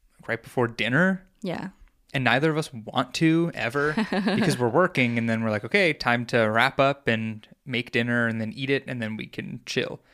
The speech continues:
Speaker 2: Mm.
Speaker 1: So it's like when we try to shove it in right before dinner, we're like, "Uh, but then we're gonna eat so late." And then if we try to do it after dinner, it's like, "Oh, well, now we're
Speaker 2: My
Speaker 1: full
Speaker 2: stomach.
Speaker 1: and we're tired and it's time to just relax."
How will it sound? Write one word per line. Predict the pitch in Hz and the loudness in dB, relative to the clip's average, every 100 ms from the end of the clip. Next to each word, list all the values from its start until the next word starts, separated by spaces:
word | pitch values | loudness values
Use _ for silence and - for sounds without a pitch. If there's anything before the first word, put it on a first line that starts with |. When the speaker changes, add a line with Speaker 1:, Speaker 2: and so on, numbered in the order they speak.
| - | -14
Speaker 2:
Mm. | 196 185 196 | -12 -10 -8
Speaker 1:
So | 190 117 | -2 -2
it's | 110 | 0
like | 113 | -2
when | 123 | -2
we | 120 | -2
try | 123 | -2
to | 123 | -2
shove | 113 - 117 113 | -2 -2 0 0
it | 110 | -2
in | 107 113 | -4 -4
right | 107 | -4
before | 113 - 110 | -6 -8 -8
dinner, | 104 107 123 123 _ _ _ _ _ _ | -4 -2 -2 -2 _ _ _ _ _ _
we're | - 110 | -8 0
like, | 110 - - - - | 2 2 -2 -16 -8
"Uh, | 139 127 127 110 101 92 117 | -4 -2 -2 -2 0 -2 -2
but | 135 123 - | 0 0 -2
then | 131 127 139 | -8 -6 -4
we're | 139 | -2
gonna | 131 | -4
eat | 139 143 | -6 -10
so | - 131 | -8 -6
late." | 117 139 143 143 - _ _ _ _ | 0 2 2 0 -6 _ _ _ _
And | 127 | -6
then | 120 | -4
if | |
we | 117 | -2
try | 117 110 | 0 0
to | |
do | 107 | 0
it | 107 | 0
after | 107 107 - | 0 -2 -4
dinner, | 113 110 110 | -2 0 0
it's | 107 - | -2 -4
like, | 120 - 117 - | -6 -4 -6 -4
"Oh, | 127 120 | -2 -2
well, | 120 | -2
now | 120 | 0
we're | 123 | 0
Speaker 2:
My | 107 147 | 0 0
Speaker 1:
full | - 117 120 | 2 4 8
Speaker 2:
stomach. | 110 104 120 - - | 8 8 6 6 2
Speaker 1:
and | 120 | 0
we're | 113 | -4
tired | - 214 110 113 117 117 117 117 120 | -4 -2 -2 0 0 2 0 -2 -6
and | 110 | -8
it's | 110 | -10
time | - 110 110 | -10 -10 -10
to | - | -10
just | 113 - | -12 -12
relax." | 135 127 113 117 117 135 | -12 -8 -2 0 2 0